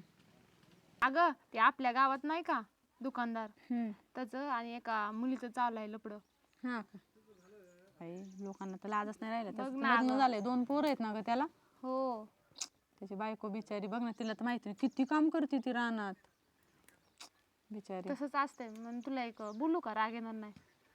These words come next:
Speaker 2: बोल ना, काय गं?
Speaker 1: तुझ्या नवऱ्यावर पण लक्ष ठेव.
Speaker 2: म्हणजे? माझ्या नवऱ्याचं काय लक्ष ठेवायचं तेव्हा? आता असतात घरात, करतात काम, काय लक्ष ठेवायचं?
Speaker 1: नाही, तरी पण लक्ष ठेव उगाचच.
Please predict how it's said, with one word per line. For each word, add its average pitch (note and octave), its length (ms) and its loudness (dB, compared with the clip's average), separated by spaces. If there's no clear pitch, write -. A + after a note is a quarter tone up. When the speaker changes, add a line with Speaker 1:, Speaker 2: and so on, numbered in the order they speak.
Speaker 2:
बोल D#4+ 280 4
ना, D#4+ 140 4
काय C4 200 0
गं? C#4 120 0
Speaker 1:
तुझ्या C4 200 -6
नवऱ्यावर C#4 300 0
पण C4+ 160 -4
लक्ष C#4+ 240 -4
ठेव. C#4 240 -6
Speaker 2:
म्हणजे? B3 400 4
माझ्या C#4 260 2
नवऱ्याचं B3 400 0
काय D4 180 0
लक्ष C#4 240 0
ठेवायचं G#3 440 -4
तेव्हा? A3+ 140 -6
आता G#3 840 -6
असतात E4 240 0
घरात, D4+ 380 2
करतात C4+ 260 -4
काम, A3+ 240 -4
काय D4 180 -4
लक्ष C#4 180 -4
ठेवायचं? A#3+ 380 -12
Speaker 1:
नाही, A#3+ 220 -4
तरी D4 120 -2
पण B3+ 180 -6
लक्ष C4 240 -6
ठेव B3 200 -6
उगाचच. A3+ 440 -8